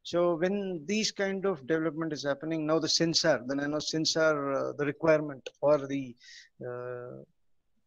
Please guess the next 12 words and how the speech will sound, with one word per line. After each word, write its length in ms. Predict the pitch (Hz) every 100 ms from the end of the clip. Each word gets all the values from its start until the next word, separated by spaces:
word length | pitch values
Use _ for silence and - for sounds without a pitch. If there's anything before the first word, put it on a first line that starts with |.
| _ _ _ - 139
the 260 | 127 135 131
nano 260 | 139 151 165
sensors 640 | - 170 - 190 190 -
application 600 | 156 180 180 180 165 160
will 120 | 151
also 320 | 147 147 -
change 560 | 147 - 120 113 - - _ _ -
when 160 | 139
we 260 | 143 139 127 -
create 340 | - 156 156 147
more, 300 | 139 135 131
more 340 | 151 160 -